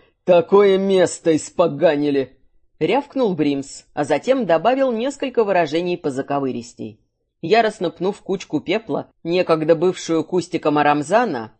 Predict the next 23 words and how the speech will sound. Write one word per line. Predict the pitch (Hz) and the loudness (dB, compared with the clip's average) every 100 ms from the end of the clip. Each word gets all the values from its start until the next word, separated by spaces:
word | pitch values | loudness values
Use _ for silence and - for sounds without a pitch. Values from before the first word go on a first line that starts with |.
| - | -6
он | 254 285 | -2 -2
зашагал | 214 165 143 151 220 | -2 -2 -2 0 0
к | 220 | -2
пленённым | - 170 156 147 143 147 151 | -4 -2 -2 -2 -2 -2 -2
убийцам. | 143 151 120 - 120 117 - _ _ - | -4 -4 -6 -10 -14 -14 -18 _ _ -12
По | |
пути | - 143 143 262 | -8 -8 -2 0
опять | 233 247 269 220 | 0 2 0 2
громко | 185 233 208 185 | 0 0 0 -2
выругался | 160 170 147 139 135 - 135 - _ - | 0 2 2 0 -4 -2 -2 -4 _ -2
и | 220 | 0
оторвал | 185 165 156 175 240 | 0 0 0 2 2
остатки | 170 - 185 233 233 | 2 -2 -4 -4 -2
обгорелого | 190 127 143 151 151 139 139 | -2 0 0 2 2 0 -2
рукава | - 135 151 208 - | -2 0 2 0 -2
от | 151 - | -6 -6
некогда | 226 - 196 135 | -8 -4 -4 -2
белоснежной | 139 139 131 - 135 127 139 135 | -2 0 -2 -4 -6 -4 -6 -8
куртки. | 139 135 _ - 139 _ _ _ _ | -8 -10 _ -20 -20 _ _ _ _
Олег | - 180 226 - | 0 2 2 -2
с | - | -6
сожалением | 254 247 277 311 214 165 | -4 0 -2 0 0 0
огляделся | 143 143 139 175 247 - 123 | -2 -2 0 4 4 2 -10